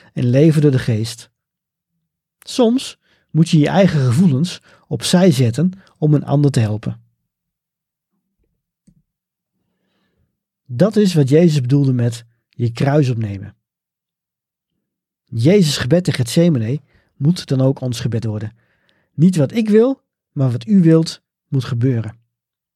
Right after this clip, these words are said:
Dat is ook strijd. Dat is ook lijden met Christus. En het is zwaar soms.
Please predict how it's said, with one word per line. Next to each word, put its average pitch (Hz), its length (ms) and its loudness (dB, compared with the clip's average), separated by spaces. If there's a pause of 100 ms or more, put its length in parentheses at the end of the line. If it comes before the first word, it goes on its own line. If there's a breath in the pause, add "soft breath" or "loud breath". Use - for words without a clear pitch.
(1300)
Dat 160 240 0
is 160 120 4
ook 147 160 0
strijd. - 460 -10 (580)
Dat 175 180 2
is 165 120 2
ook 156 200 2
lijden 139 320 2
met 120 160 -8
Christus. - 560 -10 (580)
En 160 160 0
het 185 140 4
is 185 120 2
zwaar 151 300 0
soms. - 440 -12